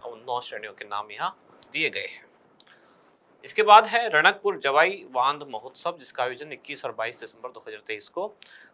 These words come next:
होगा। इंडेक्स हमारा, जिसमें तीन मुख्य जानकारी आज हैं, कौन कौन सी?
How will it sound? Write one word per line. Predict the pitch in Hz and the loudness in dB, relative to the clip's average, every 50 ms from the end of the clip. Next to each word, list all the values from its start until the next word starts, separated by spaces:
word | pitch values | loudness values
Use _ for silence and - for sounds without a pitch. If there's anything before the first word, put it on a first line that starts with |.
| _ _ - | _ _ -4
होगा। | 123 117 - - - - - _ _ _ _ _ _ _ _ _ _ _ _ _ _ _ _ _ _ _ _ - _ _ _ 123 | -4 -4 -4 -8 -14 -14 -16 _ _ _ _ _ _ _ _ _ _ _ _ _ _ _ _ _ _ _ _ -20 _ _ _ -6
इंडेक्स | 123 135 151 170 - - - | -2 0 0 0 0 -2 -4
हमारा, | 156 143 143 143 156 175 202 - - - - - - - - _ _ | -2 2 2 2 2 0 -2 -6 -12 -20 -20 -20 -20 -20 -20 _ _
जिसमें | - - - 196 190 | -8 -6 -6 -6 -4
तीन | 190 - 180 202 214 | -2 -2 -2 0 -2
मुख्य | 202 190 180 - - | -4 -6 -6 -6 -2
जानकारी | 139 143 143 139 139 151 147 156 143 | -2 -2 -2 0 0 0 0 0 0
आज | 123 120 123 120 | 0 0 0 -2
हैं, | - 127 143 175 - _ | -8 -10 -12 -12 -12 _
कौन | - 123 120 123 | -10 -10 -10 -8
कौन | - 127 131 | -10 -10 -10
सी? | 131 - 196 208 | -10 -14 -16 -16